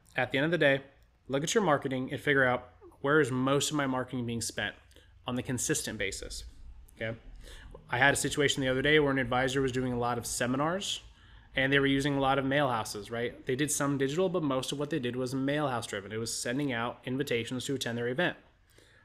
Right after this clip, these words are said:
Now, this advisor was doing them pretty consistently in his mind, right?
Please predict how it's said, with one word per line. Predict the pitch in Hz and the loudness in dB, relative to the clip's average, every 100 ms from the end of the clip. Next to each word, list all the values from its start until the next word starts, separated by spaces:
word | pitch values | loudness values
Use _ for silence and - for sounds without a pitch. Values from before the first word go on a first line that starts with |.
| _ - | _ 2
Now, | 139 127 110 - _ _ _ _ _ - - | 4 4 -2 -20 _ _ _ _ _ -20 -6
this | 143 139 | -2 0
advisor | 131 160 170 143 | 2 2 4 2
was | 123 | 2
doing | 139 139 | 0 0
them | 127 | 0
pretty | 135 135 | -2 -2
consistently | 143 - 147 - 107 101 _ - | -2 -4 -4 -4 -8 -10 _ -4
in | 127 | -2
his | - 175 123 | 2 2 2
mind, | 101 87 82 - _ | -4 -6 -12 -18 _
right? | 123 131 | -2 -2